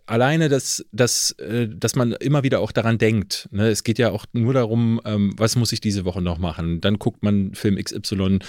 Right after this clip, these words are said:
den man, äh, ja auch nicht für sich guckt, sondern meistens dann für das Produkt und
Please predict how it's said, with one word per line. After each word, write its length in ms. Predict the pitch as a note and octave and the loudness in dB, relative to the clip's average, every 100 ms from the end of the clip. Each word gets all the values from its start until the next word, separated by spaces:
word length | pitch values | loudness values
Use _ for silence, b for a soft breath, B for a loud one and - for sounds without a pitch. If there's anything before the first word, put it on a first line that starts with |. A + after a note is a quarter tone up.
| B B - - - | B B -20 -20 -2
den 320 | A2+ A2+ A2 G#2 | 2 2 4 2
man, 260 | G#2+ G#2 - - D2+ | 2 0 -6 -10 -4
äh, 80 | |
ja 200 | A2+ A#2 | 0 2
auch 160 | A#2+ - | 2 2
nicht 260 | B2+ - - | 0 0 -2
für 160 | A#2 | 0
sich 240 | G#2+ B2+ - | 0 -2 0
guckt, 280 | D3 - | -2 -2
sondern 360 | - B2 A#2 A#2 | -2 0 2 2
meistens 340 | A#2+ A#2 A2 | 0 0 -2
dann 160 | - G2+ | 0 0
für 140 | - | 2
das 160 | A2+ - | 0 0
Produkt 480 | - A2+ B2+ - - | -2 0 0 -2 -4
und 280 | A2+ G2+ | 0 0